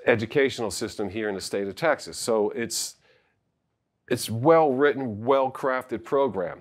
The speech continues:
Not all university sales used to be like that. If you can find one of those, that's the best time to get yourself a tier one piano, either a higher end G X, a six or seven foot. We've had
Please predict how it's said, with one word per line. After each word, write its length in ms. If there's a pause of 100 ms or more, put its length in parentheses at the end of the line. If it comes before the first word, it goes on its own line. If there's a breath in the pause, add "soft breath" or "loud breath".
(160)
Not 380
all 280
university 720
sales 400
used 240
to 60
be 140
like 300
that. 220
If 160
you 60
can 160
find 380
one 120
of 100
those, 240
that's 200
the 80
best 360
time 260
to 80
get 300
yourself 500 (260 loud breath)
a 100
tier 340
one 280
piano, 580
either 260
a 100
higher 420
end 260
G 300
X, 260
a 80
six 380
or 60
seven 380
foot. 360 (440 loud breath)
We've 160
had 220